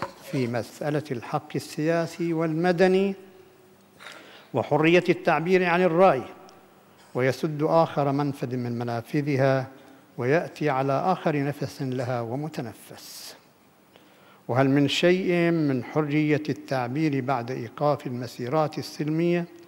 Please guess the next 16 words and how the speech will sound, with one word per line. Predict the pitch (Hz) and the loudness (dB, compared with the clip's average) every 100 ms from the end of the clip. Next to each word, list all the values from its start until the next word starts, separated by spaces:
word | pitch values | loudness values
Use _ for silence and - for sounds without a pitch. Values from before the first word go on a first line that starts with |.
| - - - | -20 -20 -12
وكل | 110 - 135 135 | -8 -2 -2 -2
فعالية | 139 127 135 131 165 160 170 | -2 2 2 2 0 0 0
أخرى، | 143 151 170 - 156 | -2 -2 -4 0 0
وكل | 139 180 170 | 0 -2 -2
فعالية | - 143 147 160 165 151 | 0 0 2 2 0 0
أخرى | 143 175 - 151 135 | -2 -4 -4 -2 -2
سلمية | 123 135 127 170 156 - | -2 -6 -2 0 0 -2
مساوية | 131 123 123 - 151 147 147 143 147 - - - - - 131 | -4 -4 -6 0 4 4 4 2 0 -6 -20 -20 -20 -6 0
أو | 123 123 | 0 -2
أقل | 123 - 151 135 135 | -6 -2 0 0 0
منها | 151 135 123 120 | 0 -2 -2 -4
بحسب | 107 113 - 131 143 123 | -6 -10 -8 -6 -6 -6
العموم | 120 120 127 151 131 | -6 -6 -4 -2 -4
الذي | 123 123 117 | -4 -6 -8
يفيده | 113 - 139 127 | -10 -8 -8 -8
القرار؟ | 117 107 127 135 143 160 | -10 -12 -8 -6 -4 -6